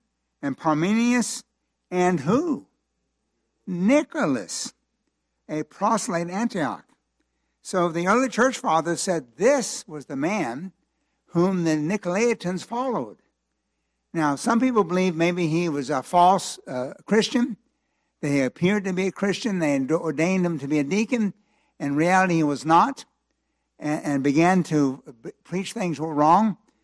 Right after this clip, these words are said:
Others say he was the good man, and those people that followed him twisted his script-, his teaching and did something wrong. But notice they hated the deeds of the Nicolaitans. They are the ones who followed Nicholas.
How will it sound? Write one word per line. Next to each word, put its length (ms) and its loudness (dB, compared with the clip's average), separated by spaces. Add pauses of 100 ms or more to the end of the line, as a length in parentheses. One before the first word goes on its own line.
(100)
Others 380 2
say 320 0
he 240 -2
was 220 -4
the 160 -4
good 340 2
man, 400 2 (480)
and 240 -2
those 460 2
people 360 -4
that 100 -10
followed 300 2
him 160 0
twisted 480 -4
his 140 -10
script-, 480 -12
his 460 -12
teaching 480 -8 (340)
and 80 -10
did 160 -6
something 280 -2
wrong. 440 -2 (560)
But 100 -10
notice 320 0
they 280 -2 (180)
hated 380 -2
the 80 -4
deeds 420 -4
of 120 -14
the 60 -10
Nicolaitans. 800 -4
They 240 -4
are 60 -2
the 100 -6
ones 280 -4
who 120 -8
followed 640 0
Nicholas. 560 -10